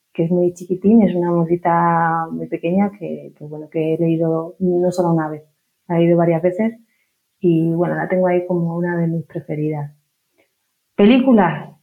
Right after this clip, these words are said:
pues me encantó La La Land porque descubrí,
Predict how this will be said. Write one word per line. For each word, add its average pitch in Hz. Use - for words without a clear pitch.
pues 175
me 175
encantó 185
La 185
La 185
Land 214
porque 175
descubrí, 196